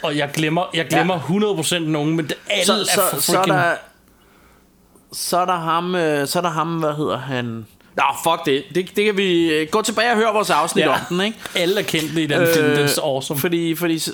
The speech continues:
Speaker 2: så skal vi jo videre,
Speaker 1: Ja,
Speaker 2: ikke?
Speaker 1: ja, ja,
Speaker 2: Er det
Speaker 1: vi,
Speaker 2: ikke det?
Speaker 1: jo, vi skal til din tredje plads.
Speaker 2: Vi skal til min tredje plads. Og der kommer den.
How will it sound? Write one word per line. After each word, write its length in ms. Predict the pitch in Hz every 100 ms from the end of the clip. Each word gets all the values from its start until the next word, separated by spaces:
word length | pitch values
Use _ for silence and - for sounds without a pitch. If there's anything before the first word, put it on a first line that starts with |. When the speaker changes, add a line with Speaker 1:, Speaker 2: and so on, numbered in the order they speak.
| - - -
Speaker 2:
så 160 | -
skal 240 | 185 - 220
vi 120 | 196
jo 80 | 165 139
videre, 440 | 165 226 196 117 - -
Speaker 1:
Ja, 40 |
Speaker 2:
ikke? 160 | 202 226
Speaker 1:
ja, 60 |
ja, 100 | 214
Speaker 2:
Er 120 | 180 170
det 80 |
Speaker 1:
vi, 60 | 175
Speaker 2:
ikke 160 | 170 214
det? 80 | 226 - -
Speaker 1:
jo, 80 | 196
vi 100 | 202
skal 160 | 190 202
til 160 | 185
din 160 | 202 208
tredje 260 | 185 170 185
plads. 400 | 170 160 - - _ _ _ _ - _ _ _ _
Speaker 2:
Vi 100 | -
skal 160 | 170 180
til 100 | 175
min 140 | 190 180
tredje 240 | 156 160
plads. 420 | 175 143 - - - _ _ _ - -
Og 560 | 226 190 123 151 233 - _ _ _ _ _ _ _ _ _ - - 165
der 100 | 175
kommer 300 | 185 143 147
den. 180 | 156